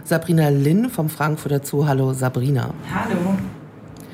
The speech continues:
Speaker 1: Am, am Mikrofon sind hier Sabrina Mannecke und ich, Tine Nowak vom Ausstellungsteam,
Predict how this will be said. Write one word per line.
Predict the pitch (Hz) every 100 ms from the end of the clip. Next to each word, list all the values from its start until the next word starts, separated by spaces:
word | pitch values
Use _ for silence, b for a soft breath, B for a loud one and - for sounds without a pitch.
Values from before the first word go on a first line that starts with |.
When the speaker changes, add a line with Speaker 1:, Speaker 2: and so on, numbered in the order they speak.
| B B B B -
Speaker 1:
Am, | 156 143 135 131
am | 135 135 127
Mikrofon | 160 - 170 160 147
sind | 147
hier | 143 139
Sabrina | 139 135 135 127
Mannecke | 127 127 127 - 131 127 -
und | 123 127 214
ich, | 220
Tine | - 131
Nowak | 127 185 240 233 226
vom | - 131
Ausstellungsteam, | 156 262 - 240 - - 220 214